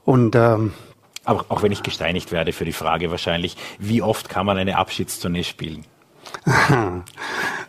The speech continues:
Speaker 1: Also da sind meine großen Vorbilder,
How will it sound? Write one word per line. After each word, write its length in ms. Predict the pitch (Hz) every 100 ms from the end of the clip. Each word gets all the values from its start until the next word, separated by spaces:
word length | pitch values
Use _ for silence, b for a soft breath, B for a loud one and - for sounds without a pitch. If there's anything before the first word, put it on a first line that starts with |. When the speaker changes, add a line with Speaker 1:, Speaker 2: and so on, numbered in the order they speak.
| -
Speaker 1:
Also 260 | - 104
da 280 | - 107 107
sind 280 | 131 - 131
meine 220 | 113 127
großen 480 | 123 120 156 - 120
Vorbilder, 880 | - 117 127 117 113 107 107 104 104